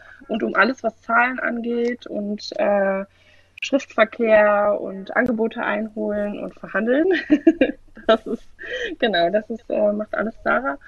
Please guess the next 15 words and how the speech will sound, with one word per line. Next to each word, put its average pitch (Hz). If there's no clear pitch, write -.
Und 233
ich 233
bin 247
dann 233
für -
das 226
Kreative 233
zuständig. 185
Also 196
alles, 214
was 226
die, 208
äh, 202
Kreation 240
von, 202